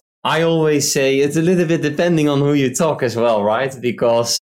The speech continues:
if it's your grandmother, it's different maybe than an uncle or a friend. But I always say business to business, right, is a little bit higher up in the supply chain, meaning that it's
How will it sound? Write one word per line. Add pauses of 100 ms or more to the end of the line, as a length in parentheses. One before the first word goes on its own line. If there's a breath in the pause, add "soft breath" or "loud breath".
(120)
if
it's
your
grandmother,
it's
different
maybe
than
an
uncle
or
a
friend. (360)
But
I
always
say
business
to
business, (180)
right,
is
a
little
bit (420 soft breath)
higher
up
in
the
supply
chain,
meaning
that
it's